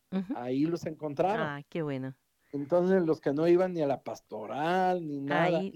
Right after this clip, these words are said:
Speaker 1: ahí
Speaker 2: incluso
Speaker 1: estaba, ahí estaba su campo.
Speaker 2: ahí estaba su campo. Y estaba mi campo también porque empecé a ir a jugar básquetbol,
Speaker 1: Ujú.
Speaker 2: este, hace algunos, eh, kilos menos. <laughs>
Speaker 1: Sí,
Speaker 2: Estaba más
Speaker 1: sí.
Speaker 2: delgadito yo.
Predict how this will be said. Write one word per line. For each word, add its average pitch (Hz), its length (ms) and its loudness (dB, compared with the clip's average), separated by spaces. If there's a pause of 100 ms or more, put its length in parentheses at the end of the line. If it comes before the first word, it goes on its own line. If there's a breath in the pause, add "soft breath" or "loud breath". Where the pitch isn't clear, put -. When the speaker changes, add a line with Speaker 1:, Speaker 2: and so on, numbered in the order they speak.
Speaker 1:
ahí 170 180 -2
Speaker 2:
incluso 226 160 4 (180)
Speaker 1:
estaba, 202 240 4
ahí 190 180 -4
estaba 196 320 -4
su - 140 -10
campo. 151 560 -10 (420)
Speaker 2:
ahí 156 320 -6
estaba 202 300 -6
su 196 200 -6
campo. 120 580 -4 (460 loud breath)
Y 131 160 6
estaba 180 320 4
mi 208 180 6
campo 180 520 0
también 175 440 0
porque 165 520 -4 (380)
empecé 165 460 2
a 214 80 8
ir 220 180 2
a 214 80 2
jugar 175 420 0
básquetbol, 165 800 0 (240)
Speaker 1:
Ujú. 156 400 -8
Speaker 2:
este, 120 840 -4
hace 131 320 0
algunos, 147 840 -4 (400)
eh, 113 500 -4
kilos 160 420 2
menos. 156 500 2
<laughs> 190 380 0
Speaker 1:
Sí, 180 100 0
Speaker 2:
Estaba 165 240 2
más 180 160 4
Speaker 1:
sí. 175 80 -6
Speaker 2:
delgadito 175 500 2
yo. 180 400 4